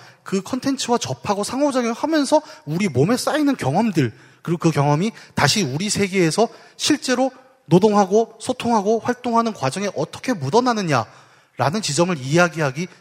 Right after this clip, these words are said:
좋은 주제일 것입니다. 그것이 우리가 게임을 이야기하는 시사 팟캐스트에서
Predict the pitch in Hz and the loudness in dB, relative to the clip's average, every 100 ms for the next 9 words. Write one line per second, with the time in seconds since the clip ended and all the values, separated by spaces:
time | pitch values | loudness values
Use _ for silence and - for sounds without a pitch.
0 | _ - 143 156 147 131 135 131 117 123 | _ -2 0 0 -4 -4 -2 -2 -6 -12
1 | - 120 113 - _ _ _ _ _ _ | -12 -14 -18 -20 _ _ _ _ _ _
2 | _ _ _ _ - 131 139 180 139 117 | _ _ _ _ -4 0 2 0 -2 0
3 | 160 - - _ _ - 240 220 151 131 | 0 -2 -14 _ _ 0 2 2 2 2
4 | 123 117 113 117 - 226 247 - - - | 2 -2 -10 -2 2 4 2 0 -8 -6
5 | 220 - 185 180 | -8 -4 -4 -2